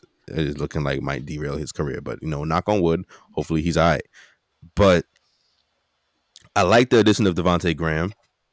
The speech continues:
Uh, and Brandon Ingram took a jump, uh, a year ago, and I was expecting a little bit of a bigger jump. Um, granted, he is now the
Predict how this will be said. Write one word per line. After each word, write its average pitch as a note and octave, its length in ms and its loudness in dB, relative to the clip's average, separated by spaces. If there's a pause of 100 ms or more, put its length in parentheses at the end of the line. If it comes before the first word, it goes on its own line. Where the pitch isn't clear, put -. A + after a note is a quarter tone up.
(280)
Uh, E2 440 2 (720)
and F#2 580 0
Brandon G2 380 2
Ingram F#2 460 2 (240)
took A#2+ 160 -2
a F#2 80 0
jump, F2+ 280 0 (1160)
uh, D#2+ 420 0
a D#2 40 -4
year F2 260 0
ago, D#2+ 360 0 (120)
and D#2+ 100 -2
I D#2 80 0
was D#2 180 -4
expecting E2 640 -2
a D2 80 -4
little D#2+ 200 -2
bit E2 140 -2
of D2+ 120 -4
a D2 60 -6
bigger D#2 320 -4
jump. D#2+ 380 -6 (680)
Um, E2+ 280 0
granted, F#2 440 0
he G2 240 0
is F2+ 200 0
now F2 320 0
the E2+ 260 -6